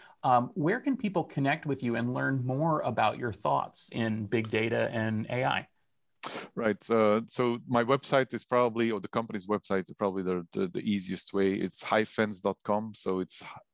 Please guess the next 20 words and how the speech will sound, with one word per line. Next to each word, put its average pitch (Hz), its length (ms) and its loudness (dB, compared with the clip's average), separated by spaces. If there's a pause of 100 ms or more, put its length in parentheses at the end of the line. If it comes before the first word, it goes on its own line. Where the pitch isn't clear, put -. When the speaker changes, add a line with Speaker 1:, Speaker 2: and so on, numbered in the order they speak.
(160)
Speaker 2:
H 113 240 2 (140)
I 104 400 2 (640)
G 104 300 2
H, - 520 0 (440)
uh, 90 220 -4
F - 320 -2
E 110 240 0
N 101 220 0
S 101 400 -2
dot 95 260 0
com 107 320 0
slash 101 500 2
blog 101 520 2 (120)
for - 280 -6
the 92 100 -6
blog. 98 340 2 (540)
Um, 98 320 4
I 110 100 2
have 117 300 4
written 127 480 -2